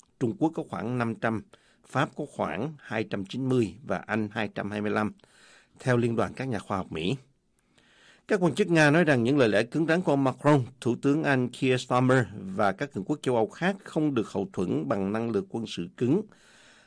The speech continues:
và chỉ ra đà tiến của Nga trên chiến trường ở Ukraine. Tổng thống Vladimir Putin năm ngoái đã ra lệnh tăng quy mô thường trực của quân đội Nga thêm một trăm tám mươi ngàn lính để đạt một phẩy năm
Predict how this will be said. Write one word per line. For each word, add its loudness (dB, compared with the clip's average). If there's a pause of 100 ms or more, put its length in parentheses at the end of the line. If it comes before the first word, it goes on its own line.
và 2
chỉ -2
ra 6
đà 0
tiến -2
của -2
Nga 2
trên -2
chiến -2
trường 0
ở -6
Ukraine. 0 (1040)
Tổng 2
thống 2
Vladimir 4
Putin -2
năm 0
ngoái 0
đã -2
ra -2
lệnh -2
tăng -2
quy 0
mô 2
thường -2
trực -4
của -4
quân 0
đội 0
Nga 0 (160)
thêm 0
một -4
trăm -2
tám -2
mươi 2
ngàn -2
lính -2
để -2
đạt -2 (380)
một 2
phẩy -2
năm 2